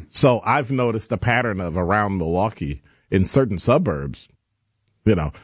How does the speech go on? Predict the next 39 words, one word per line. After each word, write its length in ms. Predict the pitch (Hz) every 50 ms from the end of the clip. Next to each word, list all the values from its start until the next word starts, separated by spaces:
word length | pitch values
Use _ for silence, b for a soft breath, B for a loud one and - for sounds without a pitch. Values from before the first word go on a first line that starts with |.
| b b b b b _ -
why 320 | - 87 92 110 127 190 262
are 100 | 156 -
parents 420 | - - 170 214 330 254 - -
upset 300 | 123 104 - - 139 196
about 260 | 180 90 80 - -
this? 140 | - 78 - -
"Oh, 160 | 214 254 254
we're 140 | 233 226 214
upset 300 | 190 - - 220 208 202
and 80 | 175
we 80 | 226 254
want 180 | 226 233 214
to 60 | 214 -
talk 200 | - 226 233 -
to 80 | - 220
the 100 | 202 165
police." 240 | - 220 220 175 - -
Why 220 | 90 92 95 107
would 180 | 139 185 170 147
you 80 | 165 156
think 240 | - 165 147 117
this 180 | - 147 131 -
wouldn't 220 | - 135 131 113
happen 240 | 131 127 - - 113
in 100 | 107 104
Germantown? 560 | 87 104 117 156 82 - - 95 - - - - _ _ _ _ _ _ _ _ _ _ _ _ _ _ _ _ _ _ _ _ _ _ -
You 80 | 110 113
know, 160 | 110 101 87
that 340 | 80 78 123 127 151 - -
mentality 760 | 127 131 117 - - 147 151 151 147 - - 101 98 92 90 -
of 420 | 101 95 90 85 82 78 - - -
"we're 320 | 92 98 120 151 165 170 - -
in 180 | 117 113 110
the 80 | 107 95
suburbs," 640 | - - - 254 277 185 - 151 - 120 - - - _ _ _ _ _ _ -
that 180 | 151 151 - -
can't 220 | - 160 131 -
fly 420 | - - 135 131 233 220 - - - _ _ _ _ -
anymore. 520 | 113 107 104 101 95 85 101 92 90 -